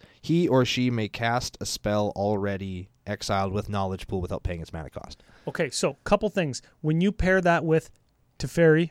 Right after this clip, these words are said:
Speaker 2: Mage of Zhalfir.
Speaker 1: Teferi, Mage of Zhalfir is a three four for two blue, blue, blue. You got flash.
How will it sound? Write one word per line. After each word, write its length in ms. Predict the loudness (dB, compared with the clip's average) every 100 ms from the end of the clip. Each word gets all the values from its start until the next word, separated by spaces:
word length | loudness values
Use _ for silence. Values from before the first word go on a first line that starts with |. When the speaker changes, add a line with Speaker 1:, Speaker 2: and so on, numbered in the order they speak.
| -2
Speaker 2:
Mage 340 | 0 0 2
of 100 | 2
Zhalfir. 840 | 2 2 2 0 0 2 2 0 -6
Speaker 1:
Teferi, 480 | -6 0 2 2 -2
Mage 260 | -4 -4
of 60 | -4
Zhalfir 500 | -2 0 2 0 0
is 100 | -2
a 60 | -6
three 320 | -4 -2 -2
four 340 | 0 2 4
for 140 | 2 -4
two 340 | 2 4 6
blue, 280 | 6 4 4
blue, 260 | 4 4
blue. 340 | 6 6 6 4
You 100 | -6
got 80 | -10
flash. 560 | 4 6 6 2 -6